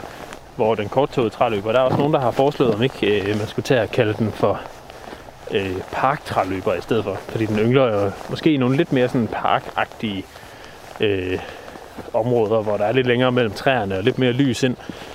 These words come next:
Og jeg tror også, øh, altså den er, det, den er vildt almindelig i Universitetsparken i Aarhus for eksempel. Der er masser af ynglende korttåede træløber. Øhm,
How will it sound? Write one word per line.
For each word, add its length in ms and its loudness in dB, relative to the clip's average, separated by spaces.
Og 60 -6
jeg 100 0
tror 160 4
også, 240 2
øh, 200 2
altså 160 2
den 200 2
er, 280 2
det, 280 0
den 120 2
er 60 4
vildt 180 4
almindelig 300 4
i 60 2
Universitetsparken 640 2
i 40 2
Aarhus 220 4
for 80 -2
eksempel. 300 0
Der 80 6
er 40 4
masser 260 4
af 140 2
ynglende 300 2
korttåede 360 2
træløber. 400 0
Øhm, 380 0